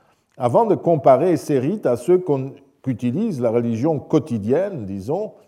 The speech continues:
pour chercher à cerner la nature des aspirations religieuses qui sont attestées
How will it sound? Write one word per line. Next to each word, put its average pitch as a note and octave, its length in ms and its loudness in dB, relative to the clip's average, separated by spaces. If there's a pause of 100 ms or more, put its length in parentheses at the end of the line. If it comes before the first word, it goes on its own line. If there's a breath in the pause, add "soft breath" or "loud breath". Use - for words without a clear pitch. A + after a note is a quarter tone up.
(340 soft breath)
pour D3 160 2
chercher F#3+ 460 2
à A#2+ 100 2
cerner C#3 400 0
la C3+ 140 2
nature C#3 560 -2
des A2 200 -2
aspirations C3+ 640 -2
religieuses C3+ 640 0
qui A#2+ 160 -8
sont C#3+ 240 -6
attestées C#3+ 600 -2